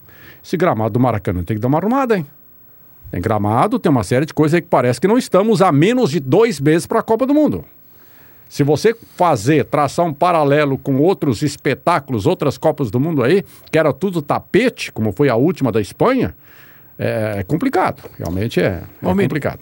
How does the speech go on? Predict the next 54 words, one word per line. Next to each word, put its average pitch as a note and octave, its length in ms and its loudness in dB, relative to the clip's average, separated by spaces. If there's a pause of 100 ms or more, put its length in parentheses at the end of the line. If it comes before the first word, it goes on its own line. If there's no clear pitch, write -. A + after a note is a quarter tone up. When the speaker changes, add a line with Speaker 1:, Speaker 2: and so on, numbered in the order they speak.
Speaker 2:
e F3 120 -2
outra F3+ 240 -4
coisa C#3+ 440 -4
que - 120 -8
Speaker 1:
A - 20 -2
Speaker 2:
eu G#2+ 40 2
Speaker 1:
última D3+ 260 2
Speaker 2:
acho C#3+ 60 -2
Speaker 1:
que D3+ 60 0
a - 20 4
Espanha D3 320 2
ganhou. G#2+ 280 -2 (200)
Speaker 2:
outra - 240 -6
coisa D#3+ 280 -2
que C#3+ 80 -10
eu D#3 60 -4
acho C#3 160 0
que - 60 -20
tá D3+ 100 -4
perdendo C#3+ 380 0
um C3+ 40 2
pouco C#3 280 -4
a C3 40 -2
graça B2+ 460 -8 (420)
no C3 100 -6
futebol B2+ 380 -6
brasileiro, A#2 520 -4 (680)
é, B2 320 -2
eu D3 100 6
recordo, D#3+ 400 2
eu D#3 60 4
não - 80 -2
sou, - 260 -2 (220)
eu - 80 -6
não D#3+ 120 2
sou, C#3+ 240 2
eu B2+ 100 0
tenho C#3+ 260 2
trinta D3+ 320 -4
e D3 40 -2
dois B2+ 260 -2
anos, D3 220 0
acompanhei C#3 420 0
algumas B2 300 -2
Copas B2+ 320 -4
do A#2 80 -4
Mundo B2+ 260 0
como B2+ 180 -6
espectador. B2 680 -2 (560)
Desde C#3+ 240 0
a - 60 0
Copa D3+ 300 -2
de C#3+ 100 -2
noventa, C#3+ 540 -2